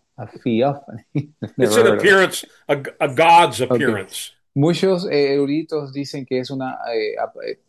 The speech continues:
Speaker 1: Dios mismo apareciéndose, Jesús mismo, antes de él haber sido encarnado aquí años después.
Speaker 2: But here's why I believe Jacob was wrestling with God.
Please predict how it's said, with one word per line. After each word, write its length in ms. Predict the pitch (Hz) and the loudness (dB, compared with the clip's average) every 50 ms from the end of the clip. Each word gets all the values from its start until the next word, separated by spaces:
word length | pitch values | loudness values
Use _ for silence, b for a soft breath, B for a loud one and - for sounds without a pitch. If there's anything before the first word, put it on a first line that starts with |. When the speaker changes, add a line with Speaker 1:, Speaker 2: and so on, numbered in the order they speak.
| _ _ _ - - | _ _ _ -8 -4
Speaker 1:
Dios 340 | 123 107 113 123 131 135 123 123 | -2 2 4 4 4 4 4 4
mismo 240 | 139 147 143 131 | 4 4 4 2
apareciéndose, 880 | 127 117 - 113 113 110 104 - - 139 151 147 123 113 107 - 113 110 | 2 0 2 2 2 2 0 2 2 2 2 2 2 0 0 2 2 4
Jesús 640 | 101 113 123 120 117 - - 170 220 277 269 220 - - | 4 6 4 4 4 2 2 2 2 2 0 -2 -4 -10
mismo, 500 | 110 107 104 101 - - 110 104 107 - | -10 -10 -10 -10 -10 -10 -8 -8 -4 0
antes 500 | - - - 220 277 285 285 262 233 196 | 2 4 4 6 4 6 6 4 4 4
de 200 | 165 165 165 165 | 4 4 4 4
él 100 | 165 170 - | 2 0 -2
haber 280 | 135 127 127 127 135 | -4 -4 -4 -4 -4
sido 320 | 131 - 147 143 143 135 120 113 | -4 -4 -2 -2 -2 -2 -4 -6
encarnado 720 | 120 120 113 110 - 110 110 110 110 117 131 131 127 117 | -8 -8 -8 -6 -6 -6 -4 -4 -4 -4 -2 -2 -2 -4
aquí 400 | 110 - - 123 123 120 - _ _ _ _ _ | -4 -4 0 0 0 0 -2 _ _ _ _ _
años 380 | - 131 127 127 117 110 107 95 | -4 -2 0 0 0 -2 -2 -4
después. 560 | 104 98 - - - 117 - - - - - _ _ _ _ _ _ _ _ _ _ b b b b b b b b b | -6 -8 -6 -4 -4 -4 -4 -4 -12 -14 -16 _ _ _ _ _ _ _ _ _ _ b b b b b b b b b
Speaker 2:
But 320 | - 151 160 156 - _ _ _ _ _ _ _ _ _ _ _ _ _ _ _ _ _ _ _ _ | 0 0 0 0 -4 _ _ _ _ _ _ _ _ _ _ _ _ _ _ _ _ _ _ _ _
here's 320 | - 214 285 339 311 247 180 | 2 2 4 4 2 2 2
why 400 | 170 190 180 160 156 190 254 269 | 4 4 6 6 6 6 4 4
I 20 | |
believe 640 | 254 160 156 160 170 190 196 175 151 143 147 143 131 131 | 4 4 2 4 4 2 2 2 2 2 0 0 -2 -2
Jacob 400 | - 156 208 214 - - 143 139 | 2 2 2 4 2 0 0 0
was 180 | 143 135 - | -2 -4 -4
wrestling 460 | 117 147 170 175 - - 156 156 160 | -2 -2 -2 -2 -4 -4 -4 -4 -4
with 160 | 165 165 147 139 | -4 -6 -4 0
God. 480 | - 185 196 196 175 127 98 82 - | 0 2 2 2 2 0 -2 -4 -8